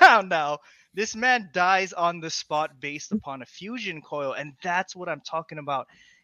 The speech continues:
It's now, I'm taking the lore, I'm taking my imagination, I'm taking the way that I did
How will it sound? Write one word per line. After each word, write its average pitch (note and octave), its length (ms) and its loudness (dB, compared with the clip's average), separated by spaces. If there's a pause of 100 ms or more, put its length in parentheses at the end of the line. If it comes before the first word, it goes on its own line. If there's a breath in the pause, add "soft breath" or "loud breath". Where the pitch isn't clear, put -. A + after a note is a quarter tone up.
(140 soft breath)
It's - 220 -8
now, E3+ 460 0 (280)
I'm D#3+ 120 -8
taking G#3 380 -8
the G3 100 -4
lore, D3 380 -2
I'm C#3+ 140 -6
taking D#3+ 420 -12
my C#3 140 -4
imagination, C3 540 -8
I'm B2+ 80 -10
taking D#3+ 240 -12
the D#3 80 -8
way D3+ 80 -4
that C#3+ 120 -2
I C3 120 -2
did C3 180 -18